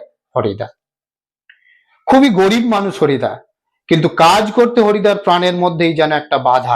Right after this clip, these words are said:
আছে। ইচ্ছে করলে কোনো অফিসের কাজ কিংবা কোনো দোকানে বিক্রিওয়ালার কাজ পেয়ে যেতে পারেন হরিদা, কিন্তু ওই ধরনের কাজ হরিদার জীবনের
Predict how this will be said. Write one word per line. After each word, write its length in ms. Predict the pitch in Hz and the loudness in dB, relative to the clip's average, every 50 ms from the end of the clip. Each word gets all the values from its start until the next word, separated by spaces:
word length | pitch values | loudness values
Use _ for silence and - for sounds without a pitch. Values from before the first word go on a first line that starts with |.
| 113 110 | -4 -4
আছে। 220 | 107 - - - _ _ _ _ _ _ _ _ _ _ _ _ _ _ _ _ _ _ _ _ _ _ _ _ _ _ _ _ _ _ - | -8 -12 -18 -20 _ _ _ _ _ _ _ _ _ _ _ _ _ _ _ _ _ _ _ _ _ _ _ _ _ _ _ _ _ _ 2
ইচ্ছে 300 | 208 233 233 - - 277 | 2 2 4 2 2 2
করলে 300 | 233 277 277 262 220 180 170 165 | 2 2 2 2 2 0 0 0
কোনো 200 | 165 202 190 190 185 170 | 0 0 2 2 2 2
অফিসের 440 | 170 180 175 226 208 - 233 220 214 - | 0 0 0 -2 0 2 0 0 2 2
কাজ 300 | - 170 175 233 269 - - - | 2 2 4 4 2 -2 -4 -4
কিংবা 260 | - 185 185 180 180 | -4 0 0 0 0
কোনো 220 | 175 175 165 165 165 151 143 | 0 0 -2 0 0 0 0
দোকানে 400 | 151 156 151 - 185 185 196 202 196 | 0 0 0 2 0 0 0 -2 -4
বিক্রিওয়ালার 680 | 170 147 160 160 - - 160 175 170 160 156 156 151 151 - - | -2 -2 -4 -4 -4 -2 0 2 4 4 2 2 -2 -2 0 0
কাজ 180 | 139 139 143 139 - | 0 0 0 -2 -4
পেয়ে 220 | - 143 139 139 135 | -2 0 0 0 0
যেতে 160 | 135 - 143 - | -2 -4 -2 -2
পারেন 280 | - 131 131 135 127 113 | 0 0 0 -2 -4 -4
হরিদা, 340 | 123 117 120 117 117 98 90 - _ _ _ _ _ _ _ _ _ _ - | -4 -4 -4 -4 -6 -8 -12 -14 _ _ _ _ _ _ _ _ _ _ 0
কিন্তু 200 | 190 180 151 202 202 208 | 2 2 4 2 4 4
ওই 200 | 175 185 208 254 254 | 2 2 2 0 0
ধরনের 420 | 233 226 226 226 226 226 226 214 214 | -2 -2 -2 -2 -2 -2 -4 -4 0
কাজ 300 | - 165 160 160 170 175 156 147 | 2 2 2 4 2 0 -2 -2
হরিদার 360 | 147 151 147 139 139 143 139 131 | -2 -2 -2 -2 -2 -2 -2 -2
জীবনের 460 | 131 135 131 151 160 160 139 120 | -2 -2 0 0 0 -2 -2 -4